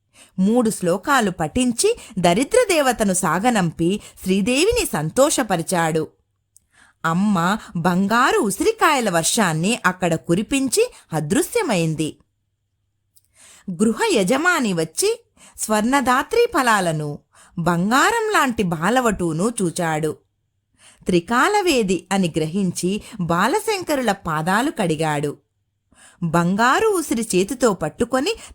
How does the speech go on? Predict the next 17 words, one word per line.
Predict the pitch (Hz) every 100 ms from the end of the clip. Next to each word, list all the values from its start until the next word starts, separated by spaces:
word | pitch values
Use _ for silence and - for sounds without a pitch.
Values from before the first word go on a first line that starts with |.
| 320
తన | 311
వంశాంకురం | 226 180 220 339 285 214 170 196
బయటికి | 175 143 170 175
వచ్చాడు. | 160 156 170 156 151 151 _ _ _ _ _ _ _ _ - _ -
సర్వాలంకారాలు | 240 214 196 190 175 165 202 370 392 349 277 233 202
అలంకరించుకొని | 165 226 285 277 220 180 - 180 165 185 262 - - 285
తన | 262
కులాంగన | 233 196 190 226 370 453 370
బయటకు | 185 156 254 254
వచ్చి | 269 254 - 480 339 - _ - - 311
ఆ |
ఇంటి | 254 208 277 440 226
యజమానిని | 180 247 262 240 175 165 226 - - -
చిరునవ్వు | 233 247 277 294 480
ముఖముతో | 392 - 208 170 185 226
స్వాగతం | - 165 160 180 175
పలికింది. | 165 151 151 170 151 160 -